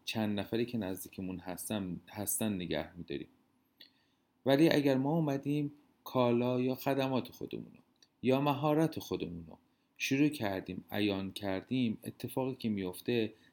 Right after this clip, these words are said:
درخواست‌ها و نیازهایی که در اطراف ما هستند، اونو جذب می‌کنن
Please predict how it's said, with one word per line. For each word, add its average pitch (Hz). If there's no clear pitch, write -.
درخواست‌ها 107
و 120
نیازهایی 101
که 120
در 95
اطراف 127
ما 95
هستند، 113
اونو 120
جذب 110
می‌کنن 135